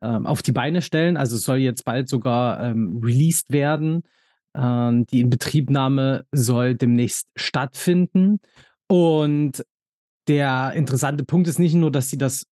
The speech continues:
halt so aufbauen, um eben, um eben in an-, aus ihrer Sicht C O zwei freien Strom zu generieren, der natürlich halt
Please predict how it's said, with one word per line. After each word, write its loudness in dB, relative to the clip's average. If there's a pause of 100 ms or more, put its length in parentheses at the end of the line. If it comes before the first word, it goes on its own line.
halt -2
so 0
aufbauen, 0
um -4
eben, 0 (420)
um 2
eben 4
in 0
an-, -2
aus -2
ihrer 2
Sicht -6
C 2
O 2
zwei -4
freien -4
Strom 0
zu -2
generieren, 0
der 2
natürlich -2
halt 0